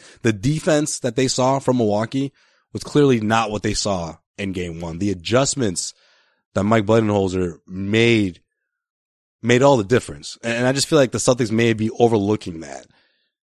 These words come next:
and just looking at what they did from the perimeter offensively, what Chris Middleton did, what Giannis Antetokounmpo did, even Eric Bledsoe scored twenty plus. So I, I just feel like heading into game three, that's gotta be a focal point in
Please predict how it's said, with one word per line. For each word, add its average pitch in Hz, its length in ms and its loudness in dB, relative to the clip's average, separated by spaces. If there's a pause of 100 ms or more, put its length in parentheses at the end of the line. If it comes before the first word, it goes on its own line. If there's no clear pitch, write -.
(140)
and 98 180 -6
just - 320 -8
looking 113 340 0
at 98 300 -2 (120)
what 107 200 2
they 107 140 2
did 107 200 2
from 107 120 -2
the 104 60 -4
perimeter 101 420 0
offensively, 92 720 -2 (180)
what 101 280 0
Chris - 180 0
Middleton 101 420 -2
did, 95 320 0 (280)
what 104 140 0
Giannis 104 300 2
Antetokounmpo 95 720 -2
did, 90 380 -2 (300)
even 110 240 0
Eric 110 260 0
Bledsoe 101 460 -2
scored 101 340 -4
twenty 104 260 -2
plus. 92 520 -6 (360)
So 123 280 0
I, 135 300 -4
I 147 40 2
just 160 140 -4
feel 190 100 0
like 147 120 2
heading 147 180 2
into 139 180 -2
game 117 240 0
three, 120 300 0
that's 110 380 -4
gotta 120 260 -2
be 107 340 -2 (220)
a - 100 0
focal 110 360 0
point 90 380 -6 (640)
in 101 320 -4